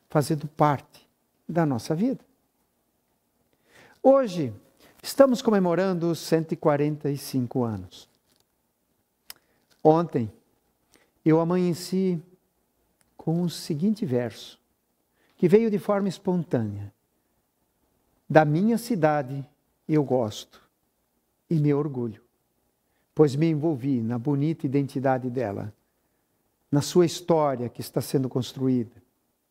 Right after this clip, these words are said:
percebendo melhor a natureza à sua volta e as pessoas que aqui escolheram para morar." Por isso, temos um caminho a percorrermos juntos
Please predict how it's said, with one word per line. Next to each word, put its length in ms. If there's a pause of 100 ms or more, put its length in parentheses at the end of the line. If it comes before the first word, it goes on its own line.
(420)
percebendo 560
melhor 480 (560)
a 80
natureza 920 (200)
à 60
sua 280
volta 600 (960)
e 100
as 140
pessoas 960 (560)
que 100
aqui 220
escolheram 680 (200)
para 180
morar." 380 (1600)
Por 160
isso, 400 (460)
temos 280
um 100
caminho 640 (200)
a 80
percorrermos 840
juntos 880